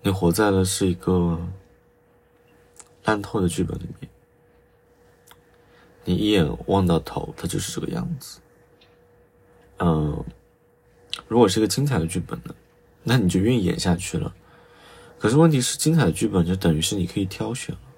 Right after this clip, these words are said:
那不是你，就是接到了一个剧本，那就是你自己的创-，创设。可是没有办法。唉，我也不想做这件事情，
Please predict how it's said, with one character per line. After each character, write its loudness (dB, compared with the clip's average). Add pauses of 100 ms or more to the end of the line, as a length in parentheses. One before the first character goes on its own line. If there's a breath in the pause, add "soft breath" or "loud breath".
(300)
那 -2
不 -2
是 0
你， -2 (500 soft breath)
就 -10
是 -6 (140)
接 2
到 0
了 0
一 -4
个 -8 (120)
剧 -4
本， -6 (100)
那 -8
就 -4
是 -6
你 -4
自 -4
己 0
的 -2
创-， -8 (140)
创 -6
设。 -6 (1600 loud breath)
可 -10
是 -4
没 0
有 2
办 -4
法。 -10 (3500 loud breath)
唉， -4
我 4
也 6
不 -2
想 0
做 -6
这 -8
件 -10
事 -8
情， -8